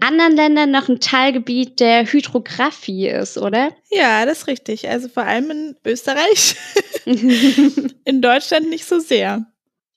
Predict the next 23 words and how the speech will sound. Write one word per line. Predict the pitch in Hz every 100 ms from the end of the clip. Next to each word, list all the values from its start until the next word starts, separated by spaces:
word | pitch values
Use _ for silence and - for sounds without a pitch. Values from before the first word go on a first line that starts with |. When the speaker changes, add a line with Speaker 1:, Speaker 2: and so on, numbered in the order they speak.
| _
Speaker 1:
Nee, | 233 233 247 220 -
aber, | 220 233 269 285 294 285 -
also, | 233 220 208 196 _ -
die | 220
beschäftigt | 233 294 311 - 262 -
sich | 226 240 - - _ _ _
nämlich, | - 220 233 254 254 262 262 -
also | 208
die | 208 208
Hydrogeologie | 277 - 247 214 220 214 202 247 240 233
beschäftigt | 233 - 269 269 262 -
sich | 233
nämlich | 220 226 226 233 226
mit | 214
dem | 220 214
unterirdischen | 247 311 262 214 196 196 - 202
Wasser | 208 - 254 262 - - - - - -
und | 226
seinen | 226 220 220
Wechselwirkungen | 247 262 262 220 226 226 220 220 214
mit | 220
dem | 233 208
Gestein. | 202 - - 202 190 190 196